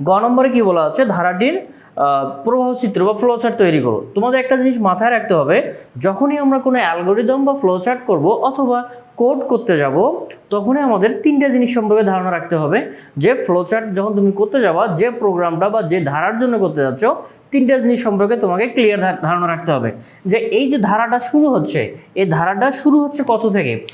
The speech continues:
অর্থাৎ এর ইনিশিয়াল ভ্যালু কত। তো আমরা দেখতে পাচ্ছি যে এটা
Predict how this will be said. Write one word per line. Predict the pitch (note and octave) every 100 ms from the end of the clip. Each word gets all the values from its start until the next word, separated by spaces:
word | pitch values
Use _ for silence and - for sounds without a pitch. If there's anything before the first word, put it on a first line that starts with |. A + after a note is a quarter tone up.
| -
অর্থাৎ | E3+ A3 C4+ E3+ -
এর | G#3+ A3+
ইনিশিয়াল | B3+ C#4 C4+ C#4+ C4+
ভ্যালু | A#3 A#3 A#3
কত। | G3+ D3+ A2+ - - - -
তো | B3+
আমরা | B3+
দেখতে | A#3 B3 D4
পাচ্ছি | G#3 E3+ C#4
যে | B3
এটা | C4+